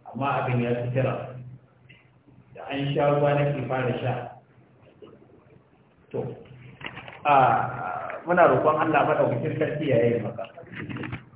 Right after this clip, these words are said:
Kuma ka ci gaba kai ma da addu'a da dagewa. Kuma tunda har ka gano daga inda matsalar take,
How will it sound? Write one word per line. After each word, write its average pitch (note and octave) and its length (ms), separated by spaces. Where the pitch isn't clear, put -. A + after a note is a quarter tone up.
Kuma C#3 580
ka - 140
ci - 80
gaba B2+ 260
kai C3 140
ma C3+ 160
da C3+ 240
addu'a - 320
da - 80
dagewa. A#2+ 560
Kuma C#3+ 400
tunda D3+ 220
har C#3 180
ka D3 160
gano D3 280
daga B2 200
inda B2 320
matsalar C#3 400
take, C#3 400